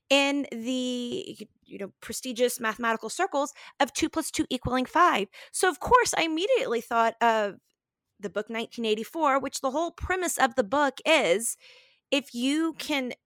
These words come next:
convince somebody of a deep truth that it is not true, so you can change someone's reality, that you have complete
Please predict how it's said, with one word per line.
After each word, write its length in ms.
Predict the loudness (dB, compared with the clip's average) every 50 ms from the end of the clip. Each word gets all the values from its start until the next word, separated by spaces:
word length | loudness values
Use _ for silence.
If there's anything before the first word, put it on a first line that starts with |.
| _ _ _ -6
convince 560 | -4 -4 -2 -2 0 -2 -2 -2 -2 -2 -2
somebody 680 | 0 0 0 0 0 -2 -2 -2 -4 -4 -6 -6 -6 _ -4
of 120 | -2 -2
a 80 | -2 -4
deep 560 | -4 -8 -14 -10 -6 -4 -4 -4 -6 -8 -12
truth 560 | -10 -8 -6 -4 -4 -4 -4 -6 -8 -14 -18 _ _ _ _ _ _ _ _ _ _ _ _ 0
that 180 | 4 4 4
it 100 | 4 4
is 140 | 0 0 0
not 260 | 4 4 4 4 2
true, 540 | -2 -6 -2 0 0 0 0 0 -2 -4 -10 -16 _
so 140 | -4 -2 -2
you 560 | 0 2 4 4 4 4 4 2 0 -4 -6
can 240 | -6 -4 -4 -4 -4
change 400 | -4 -4 -4 -2 -2 -2 -2 -4
someone's 380 | -4 -6 -6 -6 -6 -6 -4 -4
reality, 480 | -2 -2 0 0 0 0 0 -2 -6 -8 -12 -20 -14 -8
that 80 | -6 -4
you 140 | -2 0 2
have 180 | 2 2 2
complete 540 | 0 -8 -10 -10 -10 -14 -16 -14 -12 -12 -14